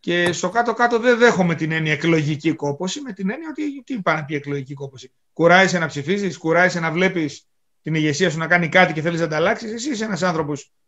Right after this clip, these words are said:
που πηγαίνεις στη δουλειά σου, έχεις την οικογένειά σου, ξέρω εγώ, τη-, την ιδιωτική σου ζωή, την κοινωνική σου ζωή. Τι σημαίνει κόπωση; Θα επιμείνεις σε μία γραμμή εθνικής αυτοτέλειας. Τελεία. Όταν βλέπεις ότι ένας ηγέτης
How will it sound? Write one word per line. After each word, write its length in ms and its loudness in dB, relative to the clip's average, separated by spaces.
που 80 -8
πηγαίνεις 320 2
στη 100 -4
δουλειά 300 0
σου, 100 -6
έχεις 140 -4
την 120 -2
οικογένειά 500 0
σου, 300 -6
ξέρω 220 2
εγώ, 200 4
τη-, 460 0
την 320 -4
ιδιωτική 580 -2
σου 140 -4
ζωή, 340 0
την 140 -8
κοινωνική 380 -2
σου 80 -8
ζωή. 420 0
Τι 120 -4
σημαίνει 280 0
κόπωση; 520 -8
Θα 160 0
επιμείνεις 880 2
σε 180 4
μία 240 2
γραμμή 280 4
εθνικής 360 0
αυτοτέλειας. 800 0
Τελεία. 560 0
Όταν 360 4
βλέπεις 320 4
ότι 200 0
ένας 240 2
ηγέτης 680 0